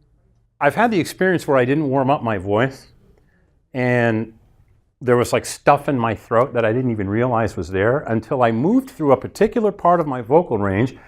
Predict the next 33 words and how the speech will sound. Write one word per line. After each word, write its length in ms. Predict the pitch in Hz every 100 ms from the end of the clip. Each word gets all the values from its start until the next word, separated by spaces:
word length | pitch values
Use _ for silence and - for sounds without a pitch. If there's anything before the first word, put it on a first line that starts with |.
| - - _ _
and 120 | 285
I 60 | 294
was 160 | 277 -
talking, 360 | 240 233 220
and 100 | 190
I 40 | 185
went 160 | 202
to 60 | 208
go 140 | 196
low, 160 | 185 185
and 80 | 165
I 40 |
went, 180 | 143 139
Oh. 1160 | 120 135 98 92 73 90 - - 90 85 - - - _ - - - 147 139 - - - _
Awful. 800 | 110 110 110 - 113 101 - - - - _ _ _ _ _ _ - _ - - -
Eh, 100 | 160 -
awful. 560 | 135 135 - 95 85
And 120 | 147 147
you 60 |
could 140 | 214 214
see 140 | 277
people 240 | 208 190
in 60 | 143
the 40 |
audience 180 | 160 160
go, 460 | 98 - - - - _ _ -
Uh, 40 |
uh, 1200 | 117 80 78 - - - - - - - - -
uh. 340 | 156 101 76 - _ _ _ _ _ _ _
Clear, 300 | - 202 190 - -
clear 220 | - 277
everything 460 | 285 233 202 170 143
up. 200 | 107